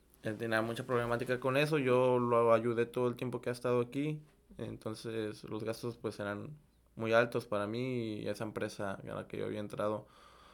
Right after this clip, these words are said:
no me pagó mis últimos cheques, que era, pues, literalmente para pagar el alquiler, para pagar comida y todo. Y ya fue cuando nos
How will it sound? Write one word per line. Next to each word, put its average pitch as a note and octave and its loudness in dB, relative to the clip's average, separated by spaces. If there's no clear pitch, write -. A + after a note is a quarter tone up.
no A2+ 0
me A#2 4
pagó A#2 4
mis A#2+ -2
últimos B2 -4
cheques, C3 -2
que - -6
era, A2+ 2
pues, A2 -4
literalmente G#2 -6
para G2 -6
pagar G2 -4
el F#2+ -4
alquiler, A2 -4
para F2+ -4
pagar F#2 -6
comida G#2+ -6
y - -10
todo. G#2+ -6
Y - 0
ya F#2+ 6
fue G2+ 2
cuando F#2+ 2
nos - -6